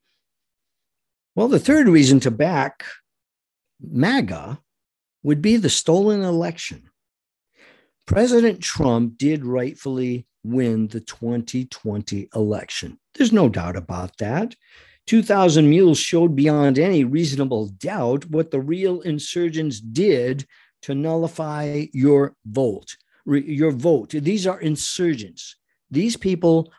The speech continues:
are criminals, and it is a treasonous crime.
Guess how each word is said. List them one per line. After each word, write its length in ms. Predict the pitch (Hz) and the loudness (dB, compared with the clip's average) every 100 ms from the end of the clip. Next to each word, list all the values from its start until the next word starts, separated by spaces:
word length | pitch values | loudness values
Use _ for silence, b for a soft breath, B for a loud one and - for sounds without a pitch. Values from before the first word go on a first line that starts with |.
| b 135 | b -4
are 140 | 127 | -4
criminals, 960 | - - 220 233 135 120 127 139 - _ _ _ | -6 -2 2 2 2 -2 -4 -4 -8 _ _ _
and 520 | 165 151 151 147 139 - _ _ _ _ - | -4 0 2 2 0 -4 _ _ _ _ -4
it 160 | 156 | 0
is 140 | 147 135 | 0 0
a 80 | 131 | -2
treasonous 680 | - 196 185 170 147 135 | -4 -8 -6 -6 -6 -8
crime. 640 | - - 165 202 92 64 | -14 -10 -8 -6 -8 -12